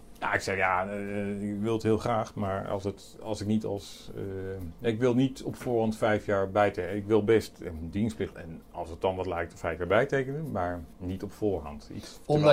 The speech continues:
Speaker 1: terwijl
Speaker 2: je niet wist, ondanks die informatie die je dan met die middels briefkaartjes kreeg,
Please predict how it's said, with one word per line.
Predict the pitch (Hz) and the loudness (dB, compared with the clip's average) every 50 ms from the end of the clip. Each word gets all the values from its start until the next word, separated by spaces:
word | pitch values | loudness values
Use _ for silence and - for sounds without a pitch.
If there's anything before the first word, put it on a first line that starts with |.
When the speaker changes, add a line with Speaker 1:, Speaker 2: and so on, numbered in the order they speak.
| 135 | 8
Speaker 1:
terwijl | - 139 127 127 | 6 4 4 6
Speaker 2:
je | 147 | 8
niet | 170 170 170 | 8 8 8
wist, | 151 170 175 170 - - | 8 8 8 8 4 0
ondanks | - 156 165 170 160 151 147 143 135 - | 0 2 4 4 4 4 2 2 0 0
die | - 135 131 123 120 120 - | 0 2 2 2 2 2 2
informatie | 135 131 131 - 127 131 127 120 117 - - 120 | 2 0 0 0 0 2 4 4 2 2 -2 -2
die | 123 120 117 | 0 0 2
je | 120 | 2
dan | 110 117 113 113 | 2 0 0 -2
met | 107 - | -4 -4
die | 113 110 104 | -6 -8 -6
middels | 117 120 123 107 110 101 - - 107 | -4 -2 -2 -2 -2 -4 -6 -8 -8
briefkaartjes | 104 110 123 127 - - 135 123 120 113 - - | -4 -2 -2 -2 -2 0 0 0 0 0 -2 -4
kreeg, | - 127 120 120 117 | -2 -2 -2 -2 -2